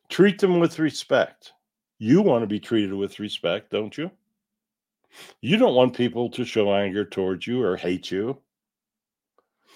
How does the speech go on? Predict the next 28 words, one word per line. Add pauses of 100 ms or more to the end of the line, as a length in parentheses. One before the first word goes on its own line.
(140)
Now,
there
are
some
people
out
there
that
have
mental
illness
that (680)
maybe
can't
answer
that
properly. (2000)
But
the
vast
majority
of
people
just
simply
want
to
live.